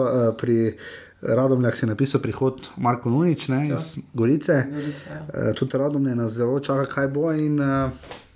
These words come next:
Speaker 1: okej, potem še imamo pa Celje, ne, Celje ne pozabiti, ker je spisek zelo dolg. Eh, čez dva tedna se bo poslovil legendarni golman Amel Mujčinović, ne, na tekmi s Celticom. Pa je č-, pa je če šel?
Speaker 2: Ja.
Speaker 1: Kam?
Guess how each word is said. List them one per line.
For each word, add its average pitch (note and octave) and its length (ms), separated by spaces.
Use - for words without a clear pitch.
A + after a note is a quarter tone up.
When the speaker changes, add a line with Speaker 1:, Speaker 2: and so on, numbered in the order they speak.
Speaker 1:
okej, C#3+ 280
potem C#3 240
še - 100
imamo C3 180
pa B2 120
Celje, C3+ 340
ne, A#2+ 120
Celje A#2+ 240
ne B2 100
pozabiti, A#2+ 440
ker A#2 140
je A#2 80
spisek B2 520
zelo A2 240
dolg. C#3 360
Eh, C3+ 100
čez A2 220
dva B2 140
tedna B2 380
se - 180
bo G#2+ 100
poslovil A#2+ 480
legendarni A#2 640
golman A#2+ 360
Amel B2 260
Mujčinović, C#3+ 600
ne, C3+ 160
na B2+ 120
tekmi A#2+ 260
s - 60
Celticom. C3 560
Pa C3+ 180
je C3 100
č-, - 160
pa D#3+ 200
je C#3+ 60
če - 120
šel? E3+ 300
Speaker 2:
Ja. D#3+ 240
Speaker 1:
Kam? C#3+ 280